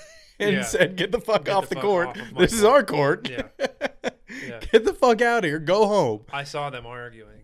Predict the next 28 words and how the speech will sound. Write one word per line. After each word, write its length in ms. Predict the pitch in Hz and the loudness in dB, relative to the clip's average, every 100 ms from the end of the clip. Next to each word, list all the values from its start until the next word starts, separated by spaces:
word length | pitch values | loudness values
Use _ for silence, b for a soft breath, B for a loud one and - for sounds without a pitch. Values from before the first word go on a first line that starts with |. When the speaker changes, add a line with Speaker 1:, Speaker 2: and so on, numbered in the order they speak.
| 107 | -20
Speaker 2:
yeah. 400 | 107 - - 143 | -20 -20 -20 -10
Speaker 1:
Yeah, 280 | 190 202 120 | -2 0 0
so 200 | - 160 | -2 -2
he 80 | 151 | -2
snatched 300 | 151 185 - | -4 -6 -6
the 60 | 147 | -4
ball 260 | 151 160 | 0 0
from 220 | 165 127 120 | 0 -4 -4
him, 60 | |
and 120 | 120 | -2
then, 220 | 120 127 131 | -4 -6 -6
and 180 | 143 127 | -8 -4
they 80 | 127 | -4
were, 180 | 131 123 | -2 -2
like, 220 | 117 110 | -4 -6
shooting 320 | - 143 131 | -8 -8 -6
on 220 | 127 113 | -6 -6
the, 360 | 104 98 98 98 _ | -8 -8 -8 -12 _
the 100 | 113 | -10
one 260 | 120 131 120 | -4 -4 -4
rim, 400 | 104 101 104 - - | -6 -8 -12 -18 -20
and 180 | 110 98 | -18 -16
then, 280 | 92 92 85 _ _ _ _ _ _ _ _ _ 120 | -16 -18 -20 _ _ _ _ _ _ _ _ _ -16
uh, 220 | 98 92 | -14 -10
Giannis 340 | 107 113 113 | -8 -8 -10
went 120 | 117 107 | -12 -6
back 220 | 117 117 | -6 -6
to 300 | 123 113 | -8 -8